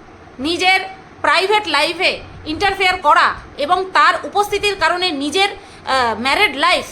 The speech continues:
স্পয়েল হয়ে যাওয়া বা স্পয়েল করতে দেওয়া, সেটা কোন দিক থেকে আদর্শ একটা ছেলের পরিচয় হতে পারে বা একটা আদর্শ মানুষের পরিচয় হতে পারে? তোমাকে কেউ বারণ করেনি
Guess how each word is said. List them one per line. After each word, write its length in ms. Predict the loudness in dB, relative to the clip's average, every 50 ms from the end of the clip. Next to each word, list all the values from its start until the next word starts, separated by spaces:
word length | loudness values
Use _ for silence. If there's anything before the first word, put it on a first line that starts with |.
| -16 -18 -20 -20 -14 -14
স্পয়েল 500 | -14 -10 -2 2 4 4 4 4 4 4
হয়ে 140 | 2 2 4
যাওয়া 300 | 4 2 2 2 0 -2 -8 -16 -20 -6 -2
বা 120 | -2 -2
স্পয়েল 400 | -2 -2 0 2 2 2 2 0 -2
করতে 340 | -2 -2 -2 0 0 -2 -2
দেওয়া, 360 | 2 4 4 6 6 4 2 0 -8 -16 -20 -20 -18 -12
সেটা 300 | -8 -6 -4 0 0 0
কোন 420 | 0 -2 2 4 4 4 4 4 2
দিক 200 | 0 0 0 -2
থেকে 300 | -4 -2 -2 -4 -4 -6 -12 -18 -20 -12 0 2
আদর্শ 400 | 2 4 4 2 0 2 2 2
একটা 400 | 2 2 2 2 2 2 2 0 -2 -10 -10 -6
ছেলের 260 | -4 0 0 0 0 0
পরিচয় 340 | -2 -4 -4 -2 -2 -2 0
হতে 180 | 0 -4 -2
পারে 200 | 0 0 0 0
বা 100 | 2 2
একটা 280 | 2 2 0 0 -2 0
আদর্শ 340 | 0 0 -2 -2 -6 -6 -6
মানুষের 360 | -4 -4 -4 -4 -6 -8 -8
পরিচয় 360 | -6 -6 -6 -4 0 0 0
হতে 180 | 0 0 -2 -2
পারে? 200 | -2 -2 -2 -2 -8 -14 -20 -20 -20 -20 -20 -20 -20 -20 -20 -20 -20 -20 -20 -8 -6
তোমাকে 340 | 0 2 2 2 2 0
কেউ 300 | -2 0 2 4 4 6
বারণ 300 | 6 4 4 4 2 2
করেনি 420 | 2 2 2 2 2 -2 -6 -8